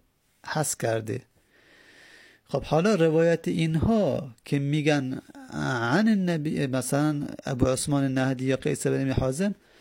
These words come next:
می‌گن عن النبی صلی الله علیه وسلم، عن میارن، صیغه مهمه میارن. کسی نگفته که این روایاتشون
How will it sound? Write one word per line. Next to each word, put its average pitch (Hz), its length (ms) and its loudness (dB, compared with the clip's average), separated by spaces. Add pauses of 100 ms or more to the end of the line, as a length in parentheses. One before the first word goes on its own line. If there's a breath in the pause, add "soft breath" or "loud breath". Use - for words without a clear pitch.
(240 soft breath)
می‌گن 147 320 0
عن 143 320 2
النبی 135 460 0
صلی 123 240 -4
الله 123 260 -2
علیه 117 120 -2
وسلم، 117 440 -4 (460)
عن 127 300 0
میارن، 127 280 2
صیغه 127 320 -2
مهمه 120 420 -2
میارن. 117 380 -4 (2250 soft breath)
کسی 170 280 -2
نگفته 160 520 0
که - 120 -6
این 160 200 0
روایاتشون 147 760 0